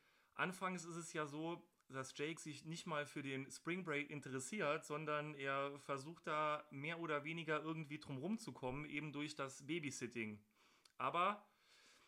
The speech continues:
nachdem er mitbekommt, dass eben auch Kelly auf diesem Spring Break vertreten sein wird, möchte er eben auch ein Teil davon sein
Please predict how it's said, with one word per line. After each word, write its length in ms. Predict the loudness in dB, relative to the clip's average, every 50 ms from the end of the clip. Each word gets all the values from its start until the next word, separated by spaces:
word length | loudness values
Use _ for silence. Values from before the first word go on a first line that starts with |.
| _ -4
nachdem 360 | -2 -2 0 2 2 4 4
er 200 | 4 4 4 2 2
mitbekommt, 720 | -2 -4 -2 -2 -4 -4 -2 -2 0 0 0 -2 -4 -2 0
dass 180 | 0 0 0 0
eben 240 | 0 0 0 0 -2
auch 280 | -2 -4 -4 -4 -8 -14 -16 -14
Kelly 480 | -4 0 0 2 2 0 0 -2 0
auf 140 | -2 -2 -4
diesem 220 | -4 -6 -6 -6 -6
Spring 340 | -6 -2 -2 -2 -2 0
Break 260 | 0 0 0 0 0 -2
vertreten 460 | -6 -8 -6 -4 -6 -4 -4 -4 -4
sein 240 | -2 0 0 0 0
wird, 320 | 2 2 2 2 0 -4 -16 _ _ _ _ _ _ _ _ _ _
möchte 380 | -2 0 0 0 0 -2 -4 -2
er 380 | 0 4 6 6 6 4 2 -4 -4 -2
eben 240 | 0 0 0 -2 -2 0
auch 320 | 2 4 4 4 2 2
ein 180 | 0 -2 -2 -2
Teil 220 | 0 0 2 2
davon 340 | 2 0 -2 -2 -6 -6 -2
sein 420 | 0 2 2 4 2 2 0 -4